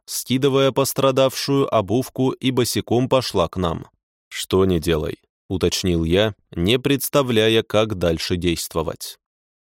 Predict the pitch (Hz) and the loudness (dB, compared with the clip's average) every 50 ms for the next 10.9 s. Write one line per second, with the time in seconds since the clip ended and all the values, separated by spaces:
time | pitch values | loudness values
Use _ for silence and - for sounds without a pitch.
0 | _ _ _ - 80 80 85 90 85 - - 92 90 85 - - 95 87 - - | _ _ _ -6 -4 0 0 0 0 0 0 0 0 0 2 0 0 0 0 0
1 | 90 85 85 87 87 85 - - 87 87 90 107 135 135 113 87 82 - - - | 0 2 2 2 2 0 -2 -2 -2 0 0 2 0 0 0 -2 -2 -4 -6 -10
2 | - _ _ - - 131 151 156 170 170 165 160 160 160 160 160 160 160 151 143 | -16 _ _ -2 0 0 2 2 2 2 2 2 4 4 4 4 2 2 2 2
3 | 165 151 - 175 175 175 - 147 117 92 - - - 90 85 82 80 - - - | 0 0 2 0 0 2 2 2 0 0 0 -2 -2 0 0 -2 -2 -4 -6 -8
4 | 73 - - - _ _ _ - 80 82 82 82 82 92 95 92 - - - 92 | -8 -8 -10 -16 _ _ _ -2 0 0 2 2 2 0 0 0 -2 -4 -2 -2
5 | 95 101 95 - - - 95 87 95 92 90 - - 98 98 98 92 - - 127 | 0 0 0 0 0 0 0 2 2 0 0 -2 -2 -2 -2 -2 -2 0 0 0
6 | 143 151 147 127 101 85 80 - 50 - - - - - 92 92 90 85 90 90 | 2 2 2 2 2 0 -2 -4 -6 -8 -8 -6 -4 -2 0 0 2 2 2 2
7 | 90 87 82 98 104 113 117 104 107 85 - - - - _ _ _ _ _ _ | 2 2 2 2 2 2 2 0 -2 -4 -6 -10 -16 -16 _ _ _ _ _ _
8 | _ _ _ _ - - 92 87 82 - 90 90 85 78 92 85 85 90 120 117 | _ _ _ _ -2 0 2 2 2 0 -2 -2 0 0 2 2 2 2 2 0
9 | 101 85 - _ _ _ _ - - 82 80 - - 92 87 - - 98 87 - | -4 -4 -6 _ _ _ _ -4 -2 -2 -2 0 -2 -2 -2 0 0 0 0 0
10 | - 92 90 82 92 85 80 92 87 104 139 135 - 92 85 78 - | 0 -2 0 0 0 0 2 0 2 2 2 0 0 -2 -4 -6 -8